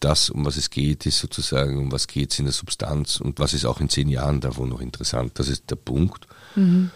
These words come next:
Speaker 1: Und wir fühlen uns jetzt auch nicht dem Realismus verpflichtet, weil wir ja keine Dokumentation drehen und auch keinen journalistischen Ansatz haben, sondern die Satire ja etwas herausschält, eine andere Art von Wahrhaftigkeit. Und da geht's ja nicht darum, etwas, was ohnehin schon bizarr ist, zu toppen,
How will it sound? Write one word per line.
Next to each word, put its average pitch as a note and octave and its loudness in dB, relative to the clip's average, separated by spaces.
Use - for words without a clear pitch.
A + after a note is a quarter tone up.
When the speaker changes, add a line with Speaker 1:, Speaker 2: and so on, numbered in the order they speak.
Speaker 1:
Und D#2 0
wir C#2+ 4
fühlen D#2 4
uns D#2 6
jetzt D2+ 4
auch D2 4
nicht D2+ 2
dem C#2+ 2
Realismus D2 4
verpflichtet, - 0
weil C#2 4
wir D2 6
ja C#2+ 6
keine C#2+ 2
Dokumentation C#2 0
drehen D2 4
und C#2 4
auch B1+ -2
keinen C2+ 2
journalistischen C#2 0
Ansatz - -2
haben, D2 4
sondern D2 0
die C2 0
Satire D#2+ 2
ja D2 4
etwas C2 -2
herausschält, C2+ 2
eine C#2 0
andere C#2 0
Art A1+ 0
von C2+ -2
Wahrhaftigkeit. C2+ -2
Und D#2+ -2
da D2+ 6
geht's D#2 2
ja D#2+ 4
nicht D2+ 4
darum, C#2 4
etwas, - -2
was C#2+ 0
ohnehin C#2 2
schon C#2 -2
bizarr C2+ 0
ist, C#2 -2
zu - -6
toppen, D2+ -2